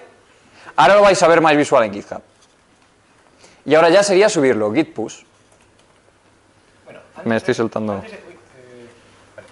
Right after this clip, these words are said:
Speaker 2: Todavía no he hecho el push, ¿vale? Entonces, si yo me vengo al repositorio, el archivo no está actualizo, el archivo no está.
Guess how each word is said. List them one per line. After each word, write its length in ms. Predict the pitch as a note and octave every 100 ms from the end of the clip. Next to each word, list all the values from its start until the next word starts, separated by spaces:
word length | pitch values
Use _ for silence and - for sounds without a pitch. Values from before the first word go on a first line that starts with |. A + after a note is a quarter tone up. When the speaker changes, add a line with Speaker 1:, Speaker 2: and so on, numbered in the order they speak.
| _ _ -
Speaker 2:
Todavía 320 | F3+ F3 A3
no 160 | A3 G#3
he 100 | G3+
hecho 140 | G3+
el 80 | E3+
push, 200 | D#3+ - - _ -
¿vale? 240 | D#3+ A3+ - _ _ _ _ - F4+
Entonces, 340 | - E4+ C4+ -
si 160 | - B2
yo 100 | D#3+
me 60 |
vengo 160 | F#3 G3
al 80 | F3+
repositorio, 600 | D#3+ D#3 D3+ F3 F#3 A#3 - _ _ _ _ -
el 100 | D3
archivo 360 | C#3 F3 D#3+
no 60 | D3+
está 400 | B2+ - F#3+ - - _ - - _ _ -
actualizo, 680 | - - B2+ G3+ G#3+ A3+ - _ _ _ _ _ _
el 60 | B2
archivo 280 | - E3 D3+
no 140 | E3+
está. 280 | - - -